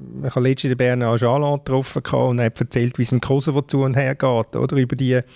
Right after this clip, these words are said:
über die, über die Einflussnahme.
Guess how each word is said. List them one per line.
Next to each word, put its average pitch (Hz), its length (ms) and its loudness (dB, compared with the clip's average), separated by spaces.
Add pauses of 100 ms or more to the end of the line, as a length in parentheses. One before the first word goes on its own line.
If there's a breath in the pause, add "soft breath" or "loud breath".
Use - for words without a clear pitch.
(840 loud breath)
über 143 180 2
die, 127 140 0 (160)
über 135 160 2
die 123 200 0
Einflussnahme. 135 920 0